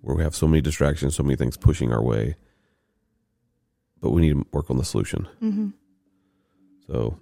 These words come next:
Speaker 1: our next podcast is gonna be similar along lines. There's actually this, uh, this, um, this woman talking about the same problem. So, but we'll bring that, we'll talk about that next time.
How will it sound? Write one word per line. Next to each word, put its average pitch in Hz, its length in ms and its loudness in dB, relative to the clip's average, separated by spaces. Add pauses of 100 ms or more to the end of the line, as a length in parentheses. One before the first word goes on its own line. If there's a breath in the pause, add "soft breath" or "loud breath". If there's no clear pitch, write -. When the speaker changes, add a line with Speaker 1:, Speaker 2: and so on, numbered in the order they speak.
Speaker 1:
our 85 60 4
next 85 220 6
podcast 80 300 -4
is - 120 -6
gonna 76 120 -2
be 73 100 2
similar 85 400 4
along 69 260 4
lines. 73 300 2
There's 67 120 0
actually 73 300 -2
this, 65 160 -4
uh, 65 140 0 (520 soft breath)
this, - 220 -6
um, 67 420 -4 (120)
this - 160 -20
woman 73 300 0
talking - 300 -2
about 50 180 0
the 57 60 -2
same 57 220 -2
problem. - 380 -2 (480)
So, - 240 -4
but 73 80 -2
we'll 69 100 0
bring 62 240 -2
that, 57 180 -2
we'll 64 120 -4
talk - 160 -4
about - 160 -6
that - 160 -2
next - 180 -6
time. 50 260 -8